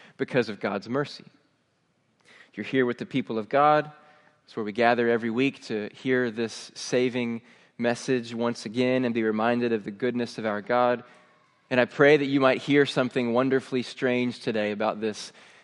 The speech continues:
this group of, this measly group of people gathered here today to worship a very good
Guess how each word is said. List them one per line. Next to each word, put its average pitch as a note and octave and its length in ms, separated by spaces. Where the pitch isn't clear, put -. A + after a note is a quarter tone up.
this A2+ 180
group A#2 380
of, G#2 180
this A#2 220
measly B2+ 480
group A#2+ 280
of A2 120
people A#2+ 340
gathered A2+ 400
here G#2+ 220
today G#2 320
to G2+ 100
worship G#2 460
a G#2 80
very A2 420
good G#2+ 500